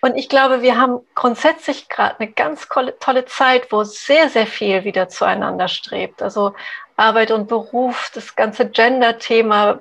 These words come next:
bricht aus den Dualitäten raus. Also es, es gibt so viele Bereiche im Moment,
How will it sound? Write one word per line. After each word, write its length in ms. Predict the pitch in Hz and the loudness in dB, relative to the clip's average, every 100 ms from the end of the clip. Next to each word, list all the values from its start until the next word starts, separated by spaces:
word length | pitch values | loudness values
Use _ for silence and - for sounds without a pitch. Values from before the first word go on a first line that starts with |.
| _ | _
bricht 360 | 214 240 - - | -2 -2 -2 0
aus 180 | 196 - | -2 0
den 160 | 214 | -2
Dualitäten 680 | 208 202 202 202 - 208 220 | 2 2 0 -2 -2 -2 -2
raus. 340 | 202 202 208 | 0 2 2
Also 180 | 208 208 | -2 -6
es, 240 | 220 247 - | -4 -6 -6
es 220 | 262 - | -10 -10
gibt 200 | 247 - | -16 -2
so 160 | 277 | 0
viele 280 | 285 - 247 | 2 2 2
Bereiche 500 | 240 220 220 247 247 | 2 2 2 2 0
im 140 | - 208 | -4 -2
Moment, 460 | 202 196 202 247 | 0 0 -2 -4